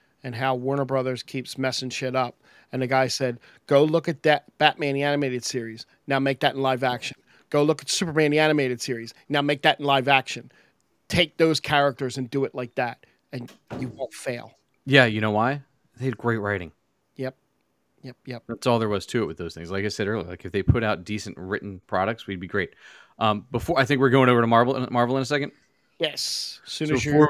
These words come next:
Speaker 2: we get there, let me just hit up The Witcher real quick.
Speaker 1: Yes, go ahead.
Speaker 2: Um, so I,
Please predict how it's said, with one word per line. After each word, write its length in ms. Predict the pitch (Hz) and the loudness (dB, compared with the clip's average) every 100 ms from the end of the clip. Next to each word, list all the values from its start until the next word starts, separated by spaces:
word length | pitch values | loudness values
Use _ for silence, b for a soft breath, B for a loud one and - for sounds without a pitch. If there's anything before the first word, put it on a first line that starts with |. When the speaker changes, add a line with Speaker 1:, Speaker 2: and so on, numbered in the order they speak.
| - | 6
Speaker 2:
we 60 | 131 | 2
get 140 | 127 | 4
there, 120 | 123 | 4
let 120 | 113 113 | 4 2
me 60 | |
just 160 | 110 - | -2 -2
hit 100 | 110 | -2
up 80 | 98 | -2
The 80 | 101 | -2
Witcher 320 | 104 - 92 | -2 -2 -4
real 100 | 90 | -4
quick. 260 | - 80 _ _ _ _ _ | -8 -10 _ _ _ _ _
Speaker 1:
Yes, 340 | 160 170 135 - | 4 6 4 -2
go 140 | 156 | -2
ahead. 320 | 151 135 127 - | 0 -2 -2 4
Speaker 2:
Um, 400 | 120 107 104 98 _ _ 123 | 6 6 4 -8 _ _ -4
so 380 | - 123 - - | 4 4 4 -2
I, 240 | 120 120 | 0 0